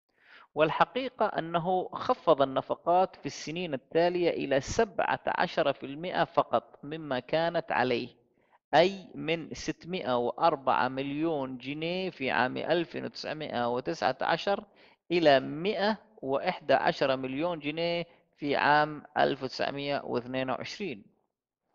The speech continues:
لقد ذكر أن هناك مشكلة أخرى لا بد من مواجهتها، فعند إعادة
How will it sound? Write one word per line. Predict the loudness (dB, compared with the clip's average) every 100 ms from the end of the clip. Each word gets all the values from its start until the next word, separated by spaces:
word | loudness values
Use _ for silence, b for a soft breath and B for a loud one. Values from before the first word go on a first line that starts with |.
| _ _ _ _ _ B B B
لقد | 6 6 8
ذكر | 4 6 6
أن | 6 2 -2 0
هناك | 0 0 -2 -2 -4
مشكلة | -8 -10 -6 -2 -2
أخرى | -4 -6 -8 -4 0 2
لا | 4 4
بد | 4 -2 -6 -6
من | -4 -6
مواجهتها، | -2 -2 -2 -2 -4 -6 -6 -6 -6 -8 _ b b b b
فعند | -2 -2 -2 0
إعادة | 2 4 4 4 0